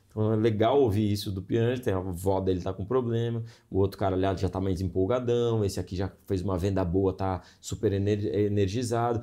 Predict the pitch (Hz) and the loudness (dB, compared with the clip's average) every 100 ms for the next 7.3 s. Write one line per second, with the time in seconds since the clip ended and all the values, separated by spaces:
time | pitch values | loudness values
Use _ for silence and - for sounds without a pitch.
0 | - - 117 123 - 147 135 135 139 139 | -8 -2 0 0 -2 -2 0 0 0 -2
1 | 131 139 139 139 143 143 117 101 98 - | 0 0 0 0 -2 0 0 0 -4 -10
2 | _ 120 127 131 131 131 143 135 - 113 | _ 0 0 2 0 2 2 0 -8 -4
3 | 131 127 139 135 - 117 - 160 190 170 | -2 0 -2 -4 -10 -10 -2 0 2 0
4 | 117 127 107 123 156 156 107 95 - - | 0 -4 2 2 2 0 -4 -8 -10 -6
5 | 110 101 117 107 98 98 107 107 95 95 | -4 -2 -2 0 0 -2 -2 -2 -2 0
6 | 120 127 110 110 101 98 104 101 98 90 | 2 2 0 -2 -2 -2 -4 -4 -4 -2
7 | 110 143 117 | 2 2 0